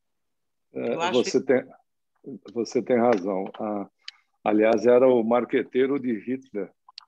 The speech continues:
Speaker 1: que dizia que se você contar, ah, mil vezes uma mentira, ela vira uma verdade. Em relação ao espiritismo, basta o tempo que foi bombardeado, né,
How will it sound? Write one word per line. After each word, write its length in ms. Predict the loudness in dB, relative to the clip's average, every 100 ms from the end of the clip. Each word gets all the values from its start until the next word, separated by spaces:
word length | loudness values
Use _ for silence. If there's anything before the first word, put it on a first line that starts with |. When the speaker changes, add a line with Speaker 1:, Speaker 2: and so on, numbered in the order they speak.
| _ _
Speaker 1:
que 220 | _ -12 -6
dizia 500 | -2 -2 0 2 2
que 180 | 0
se 240 | -2 -2 -2
você 400 | 0 0 0 -2
contar, 680 | 0 0 0 0 2 0 -4 _
ah, 260 | -10 -8 -8
mil 400 | -2 4 4 4
vezes 720 | 2 4 4 4 -2 -6 -6
uma 220 | -2 0
mentira, 720 | 0 -2 -4 2 4 4 2 -4
ela 200 | -4 -4
vira 240 | -2 -2
uma 160 | -2 -2
verdade. 680 | 0 -2 -2 -8 -10 _ _ _ _ -20 _
Em 80 | -2
relação 720 | 2 4 2 0 -10 -10 -6
ao 180 | -4 -2
espiritismo, 1000 | -4 -6 -6 -6 -6 -2 0 0 -4 -10 _ _ _ _ _ -10
basta 760 | 0 0 0 -2 2 2 0
o 220 | -4 -4 -4
tempo 360 | 0 2 2 -2
que 160 | -2 -6
foi 420 | -4 2 4 4
bombardeado, 1120 | 2 2 4 4 2 2 2 2 2 0 -6
né, 160 | -12